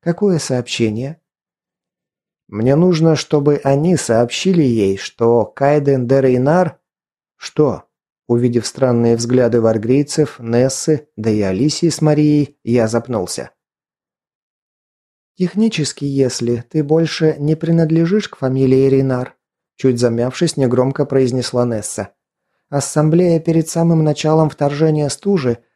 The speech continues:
удовлетворила запрос герцога Десмонда о лишении тебя имени и прав фамилии». Ах, как не вовремя. М-да, неприятно. И ведь сам виноват. Лично просил Десмонда подать запрос в ассамблею.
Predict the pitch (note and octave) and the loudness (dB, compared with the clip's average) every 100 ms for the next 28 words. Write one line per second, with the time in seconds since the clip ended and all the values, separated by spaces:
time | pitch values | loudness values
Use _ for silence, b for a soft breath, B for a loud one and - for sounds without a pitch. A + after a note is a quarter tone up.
0 | _ D#3 D3+ E3 E3 D#3 D#3 D#3+ F3+ D#3 | _ -2 0 2 2 2 0 2 2 2
1 | C3 C3 C3 C3+ C3 A#2+ C3+ C3 - B2 | 2 0 2 0 2 0 0 0 -4 -4
2 | B2+ C#3+ C#3 - B2+ B2 B2 A#2 C3+ C#3 | -2 0 -2 -2 -4 -2 -4 -2 0 2
3 | C3+ D#3+ D#3 D3+ C#3+ C#3+ C3+ C3 - E3 | 0 -2 0 0 -2 -2 -2 -2 0 0
4 | D#3 C#3+ C#3+ - C#3+ - C3+ B2+ - D3+ | 0 -2 -4 -2 -4 -4 -8 -6 -4 2
5 | D3+ A2 G#2 G2+ _ _ _ _ _ _ | 2 2 -2 -6 _ _ _ _ _ _
6 | _ _ _ _ _ _ _ _ B2 C3 | _ _ _ _ _ _ _ _ -4 0
7 | C3 B2 A#2 G#2+ G2+ B B B _ - | 2 0 0 -4 -8 B B B _ -2
8 | B2 A2+ - - - A2+ B2+ C3 C#3 B2 | 0 0 -6 -18 -8 -2 0 2 2 2
9 | G#2 G#2 G#2 F2 _ _ _ _ _ _ | 0 -4 -8 -10 _ _ _ _ _ _
10 | - G#2+ G#2+ G2+ G2+ G2 G#2+ A2 D3+ B2+ | -16 -12 -10 -8 -8 -8 -10 -2 0 2
11 | G2+ G#2 F#2+ _ - A#2+ B2 - D3 E3 | 0 -6 -10 _ -2 0 0 -2 -2 0
12 | D3 B2+ G2 F#2+ _ _ A#2 A2+ F#3+ - | 2 2 2 -4 _ _ -2 0 0 -2
13 | F#3+ E3+ D3+ C#3 F#3 D#3+ C3 D#3 E3 D#3 | -4 -2 -2 -2 0 2 2 0 -2 -2
14 | D3+ C#3 B2 C3+ C3 B2+ - A#2+ - A2+ | -2 -2 0 0 2 -2 0 -2 -2 -8
15 | A2+ A#2 A#2 A2+ G2+ F#2+ | -8 -4 -2 0 0 -4